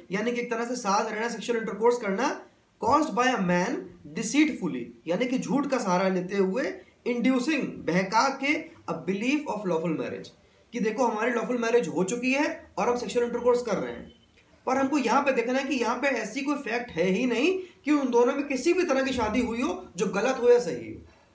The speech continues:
तो ये बात तो नहीं टिकती है। अब हम देखते हैं कि क्या बोला accused ने और उसके वकील ने। यहाँ पे अक्यूज के वकील ने ये बोला कि इनका character बिल्कुल clear है, क्योंकि इन पे पहले कोई भी charges कभी भी लगे नहीं हुए हैं,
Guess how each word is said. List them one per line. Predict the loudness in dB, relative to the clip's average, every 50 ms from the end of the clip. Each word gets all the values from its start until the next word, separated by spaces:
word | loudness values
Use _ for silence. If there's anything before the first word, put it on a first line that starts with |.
| _ _ _ _ -20 _ _ _ _ _ -8
तो | -6
ये | -4 -2 0 0 0
बात | 2 2 0 2 0
तो | 0
नहीं | 0 0 0
टिकती | -2 -4 -6 -10 -12 -4
है। | 0 0 2 2 0 -4 -10 -14 -20 -20 _ _ -4
अब | -2 0 0
हम | 0 2
देखते | 0 0 -2 -2 -4 -4
हैं | -2 -2
कि | -4 -2
क्या | 0 0 0 2 2
बोला | 2 2 2 2 0
accused | 0 -2 -6 -6 -4 -2 -2 -2 -4 -6
ने | -10 -12 -14 -16 -20 _ -8
और | -4 -4 -4
उसके | -2 0 2
वकील | 2 2 0 -2 -4 -4 -4
ने। | -6 -8 -12 -16 -20 _ _ _ _ _ _ _ -2
यहाँ | -2 0 0
पे | 0 0
अक्यूज | -2 -2 -4 -6 -4 -4 -4 -2
के | -2 -4
वकील | -4 -4 -4 -4 -2 0
ने | 2 2
ये | 2 0
बोला | 0 -2 -2 -2 -2
कि | -2 -2 -2 -2
इनका | -2 -2 -4 -4 -4
character | -4 -4 -4 -4 -2 -2 -2 -2
बिल्कुल | -2 -4 -4 -4 -6 -6 -8 -4
clear | -2 0 2 2 2 2
है, | 0 0 -2 -4 -6 -10 -14 -14 _
क्योंकि | -6 -4 -2 -2 -2
इन | -2 -2 -2 -2
पे | -4 -4
पहले | -2 -2 -2 0 0 -2
कोई | -2 -2 0 0 0 0
भी | 0 -2 -2
charges | -2 -2 -2 -2 -2 -4 -4 -2
कभी | -2 -2 -2
भी | -2 -2
लगे | -2 0 0 -2
नहीं | -2 -2 -2 -2
हुए | -2 -2 -2
हैं, | -2 -4 -6 -8 -10